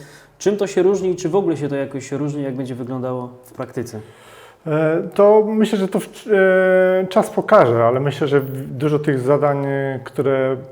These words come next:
Speaker 2: przede mną jak gdyby zostało nakreślonych, e, przez właściciela,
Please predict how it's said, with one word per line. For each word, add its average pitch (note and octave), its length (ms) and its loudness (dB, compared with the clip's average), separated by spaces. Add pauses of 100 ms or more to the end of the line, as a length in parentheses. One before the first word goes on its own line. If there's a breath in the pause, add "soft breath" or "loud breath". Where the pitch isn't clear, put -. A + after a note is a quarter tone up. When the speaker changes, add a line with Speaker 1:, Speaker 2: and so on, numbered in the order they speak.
(100)
Speaker 2:
przede B2 440 -4
mną C#3 260 -6
jak B2+ 160 -6
gdyby B2+ 340 -2
zostało C3+ 800 -2
nakreślonych, C#3+ 760 -8 (460 loud breath)
e, B2 300 -4
przez A#2 240 -10
właściciela, C3 920 -4